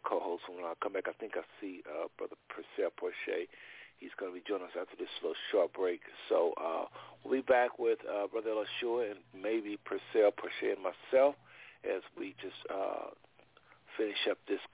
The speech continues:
current event, uh, program, the second half of it. I'm gonna play a little bit of Coolio, y'all. Hope y'all ain't too safe to hear a little bit of Coolio. It's instrumental. You know I can't do the lyrics. But he did, uh,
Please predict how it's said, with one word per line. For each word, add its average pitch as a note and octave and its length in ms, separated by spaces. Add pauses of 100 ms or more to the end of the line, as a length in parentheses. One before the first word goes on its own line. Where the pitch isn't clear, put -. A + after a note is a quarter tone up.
(100)
current D3 300
event, G#2+ 400 (440)
uh, G#2+ 100
program, G2 680 (240)
the - 60 (120)
second F#2+ 260
half F2 340
of - 140
it. E2 100 (320)
I'm B3 80
gonna - 80
play C4+ 100
a B3+ 40
little B3+ 180
bit G#3+ 160
of E3+ 100
Coolio, G#3 460
y'all. D#3 440 (140)
Hope - 240
y'all E3 160
ain't D#3 120
too E3 120 (100)
safe D#3 160
to D3 60
hear D3 100
a C#3 40
little C3+ 100
bit C3 120
of - 60
Coolio. B2 520 (420)
It's C#3+ 180
instrumental. G#2+ 680
You B2+ 160
know G#2+ 180
I F2 120
can't G#2 260
do G2 200
the G2 60
lyrics. G#2+ 380 (760)
But B2+ 220
he G3+ 180
did, F3+ 320 (460)
uh, G#2+ 320